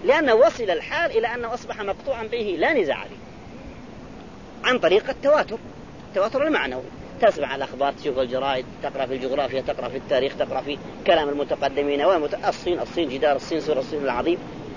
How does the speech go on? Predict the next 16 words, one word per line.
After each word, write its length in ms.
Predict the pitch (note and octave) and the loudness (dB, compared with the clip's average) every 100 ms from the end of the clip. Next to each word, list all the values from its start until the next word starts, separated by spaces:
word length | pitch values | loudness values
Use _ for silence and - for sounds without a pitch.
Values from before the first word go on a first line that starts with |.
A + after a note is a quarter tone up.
| - - | -2 2
إلى 160 | D#3 | 2
آخره. 200 | - G2 - - - - - - - - - | 0 -8 -10 -12 -12 -12 -12 -12 -12 -8 -2
فأصبح 540 | C#4+ C#4+ G3+ D#4+ D4 | 2 2 0 -4 -2
عندك 440 | D#4+ A#3 A3 G3+ - - - | -2 0 0 -2 -2 -14 2
قطعا 440 | C#4+ D4 F3 D#3 D3+ | 2 4 0 0 0
وعلما 440 | C#3+ C4 C4+ G3+ | 0 0 0 0
ضروريا 760 | F3 B3+ D#4 B3 C4 F4+ E4 C4 | 2 2 6 6 4 0 -4 -4
أن 120 | G#3+ | -2
هناك 360 | F#3 B3+ C#4+ | -2 -2 -2
بلادا 440 | F3 F#3+ B3+ C#4+ F#3 | -2 0 0 -2 -4
اسمها 220 | - G3+ | -8 -10
الصين، 220 | - - - - - - - - - - | -10 -14 -14 -16 -16 -14 -14 -16 -12 -2
وأنت 300 | B3 E3+ D3+ | 0 2 4
لم 200 | E3+ D4+ | 4 4
ترها 340 | B3+ B3+ - - - - - - - - - - - - E3+ | 0 0 -4 -6 -14 -14 -14 -14 -14 -14 -14 -14 -14 -4 4
ولا 320 | F3+ D3 | 6 6